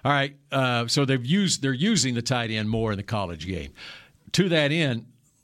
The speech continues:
listen to Luke Musgrave talk, and you think you're, you're listening to Daryl Johnston. I mean, you talk about a sharp mind. Uh, Musgrave, who is the nephew of Bill Musgrave, who was a Cowboys fourth-round draft pick thirty years ago and has been a long-time,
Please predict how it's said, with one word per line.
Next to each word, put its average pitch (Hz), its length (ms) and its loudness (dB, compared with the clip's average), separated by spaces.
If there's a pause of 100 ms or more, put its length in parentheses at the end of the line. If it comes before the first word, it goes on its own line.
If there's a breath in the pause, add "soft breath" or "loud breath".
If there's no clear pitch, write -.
(220)
listen 165 340 0
to 131 60 0
Luke 156 260 -2
Musgrave 156 580 -2
talk, 170 400 -2 (360 soft breath)
and 113 120 -4
you 123 140 0
think 151 260 -2
you're, 123 180 -2 (120)
you're 117 380 0
listening 131 560 0
to 110 40 -2
Daryl 117 300 -2
Johnston. 104 640 -4
I 113 100 -4
mean, 110 260 0
you 127 120 -2
talk 143 240 0
about 113 180 -4
a - 60 -4
sharp 127 400 -2
mind. 117 440 -4 (160)
Uh, 104 280 -2
Musgrave, 147 760 0 (360 loud breath)
who 131 180 2
is 120 320 2
the 113 240 0
nephew 139 580 2
of 110 140 0
Bill 160 160 4
Musgrave, 135 640 0
who 120 80 0
was 107 120 -2
a 104 60 -6
Cowboys 117 500 -2
fourth-round 120 600 -2
draft 113 260 -2
pick 123 180 -4
thirty 120 280 -2
years 117 280 0
ago 113 300 0
and 113 80 -2
has 104 100 -4
been 107 140 -4
a 101 60 -2
long-time, 117 640 -2